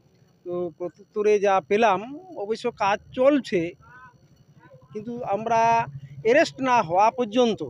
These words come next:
আমরা সন্তুষ্ট নই। যে ধারাগুলো ওর বিরুদ্ধে দেওয়া হয়েছে, পোকসো এবং, আহ, ট্রাইবাল অ্যাট্রোসিটি অ্যাক্ট, আহ,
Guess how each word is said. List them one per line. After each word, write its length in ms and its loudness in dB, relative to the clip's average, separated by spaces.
আমরা 280 2
সন্তুষ্ট 500 -12
নই। 320 -6
যে 240 2
ধারাগুলো 800 4
ওর 160 4
বিরুদ্ধে 680 2
দেওয়া 280 2
হয়েছে, 380 -2
পোকসো 500 -6
এবং, 420 0
আহ, 1700 -2
ট্রাইবাল 320 -2
অ্যাট্রোসিটি 600 -8
অ্যাক্ট, 420 -2
আহ, 580 -6